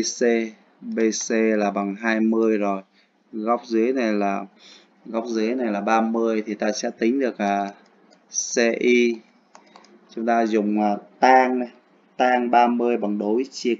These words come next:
kề. Tan ba mươi bằng đối chia kề thì các em tính được là C I là bằng hai mươi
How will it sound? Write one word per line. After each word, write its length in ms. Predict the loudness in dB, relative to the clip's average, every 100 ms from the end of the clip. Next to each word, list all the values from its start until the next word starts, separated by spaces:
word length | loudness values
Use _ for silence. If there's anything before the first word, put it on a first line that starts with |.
| 0
kề. 380 | 0 2 0 -6 _ _ _ _ _ _ _ _ _ _ _ _ _ _ _ -6
Tan 220 | -2 0
ba 120 | -2
mươi 200 | 0 -2
bằng 200 | -2 -4
đối 220 | -2 -2
chia 120 | -2 -6 -8
kề 300 | -2 -2 0 -2
thì 140 | -4
các 160 | -4 -2
em 160 | -2
tính 240 | -2 -2 0
được 80 | 0
là 120 | -2
C 420 | -4 -4 -2 0
I 280 | 2 4 4
là 200 | 2 0
bằng 200 | -4 -8
hai 260 | -4 -2
mươi 360 | 0 0 0 -2